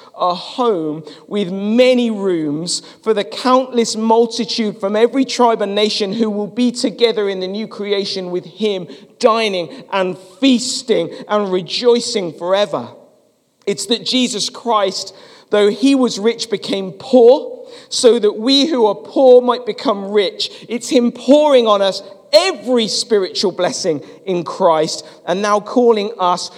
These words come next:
to go and make disciples and spread the blessing of God to the ends of the earth.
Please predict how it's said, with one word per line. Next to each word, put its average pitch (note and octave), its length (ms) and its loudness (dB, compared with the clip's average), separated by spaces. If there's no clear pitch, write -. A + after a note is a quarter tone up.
to F#3+ 180 -2
go F#3+ 920 0
and F#3 300 0
make B3 240 4
disciples G3 560 -2
and F3 160 -4
spread A3 880 0
the G#3 140 6
blessing A3+ 640 0
of G3 280 -2
God G3+ 340 4
to - 120 0
the G3 140 -2
ends F#3+ 300 -4
of E3+ 140 -6
the E3+ 260 -2
earth. - 640 -6